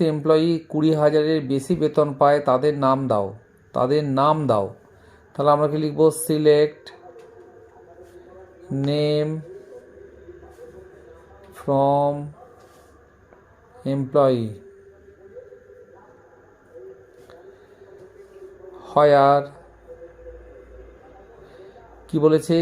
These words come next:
যে সমস্ত এমপ্লয়ি কুড়ি হাজারের বেশি বেতন পায়, কুড়ি হাজারটা কোথায় পাবো আমরা? স্যালারি ফিল্ডে পাবো। তাহলে hire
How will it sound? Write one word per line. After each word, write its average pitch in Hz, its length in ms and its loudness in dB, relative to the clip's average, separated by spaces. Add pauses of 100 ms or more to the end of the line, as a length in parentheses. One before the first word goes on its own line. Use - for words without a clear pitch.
(100)
যে 139 80 -2 (100)
সমস্ত 165 280 -2
এমপ্লয়ি 156 280 0
কুড়ি 147 240 -2
হাজারের 156 280 4 (120)
বেশি 151 320 0
বেতন 139 240 2 (100)
পায়, 113 200 0 (360)
কুড়ি 156 220 2
হাজারটা 160 320 2
কোথায় 165 260 2
পাবো 165 220 4
আমরা? 165 180 2 (580)
স্যালারি 160 380 4
ফিল্ডে 143 300 2
পাবো। 104 200 0 (100)
তাহলে 131 260 2
hire 143 440 4